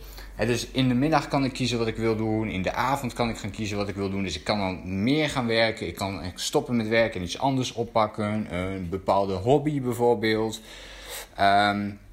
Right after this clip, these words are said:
ja, weet je, ik, ik kan daar eigenlijk al die vrijheid heb ik daar nu in. En als ik daarover nadenk, dan denk ik, "Wauw, hoe, hoe vet is dat?" En dat is dus ook een van de pijlers, eh, voor mij van, voor dit jaar, om andere mensen daar dus ook meer mee te gaan helpen.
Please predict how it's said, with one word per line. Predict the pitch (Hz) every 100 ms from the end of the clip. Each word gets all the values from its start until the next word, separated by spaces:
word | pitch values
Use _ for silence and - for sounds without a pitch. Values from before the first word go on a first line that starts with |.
| -
ja, | - 127 123
weet | 123 151
je, | 131
ik, | 123
ik | 110
kan | - 123
daar | 120 110
eigenlijk | 113 120 113
al | 117
die | 120 104
vrijheid | 104 123 104
heb | 90
ik | 90 -
daar | 85
nu | 85 76
in. | 87
En | 90 87
als | 104
ik | 92
daarover | 110 113 104
nadenk, | 107 104 117 110 101
dan |
denk | 98 98 87
ik, | 87
"Wauw, | 98 110 107 87 -
hoe, | 104 110
hoe | 104 110
vet | - 131 127
is | 92
dat?" | 127 113 -
En | 95
dat | 98 98
is |
dus | 107 101
ook | 113 -
een | 110 107
van | - 101
de | 98
pijlers, | - 107 117 127 101 95 - -
eh, | - 98 95
voor | 92 95
mij | 101 110 107
van, | 107 95 90 - - 87 85
voor | 85 - 95
dit | 110 139
jaar, | 78 80 117 - - - - - - -
om | 113 107
andere | 113 131 123 110
mensen | 107 107 107
daar | 104 104
dus | 101
ook | 104
meer | 95 104 104
mee | 101 95
te | -
gaan | 104 92
helpen. | 135 131 78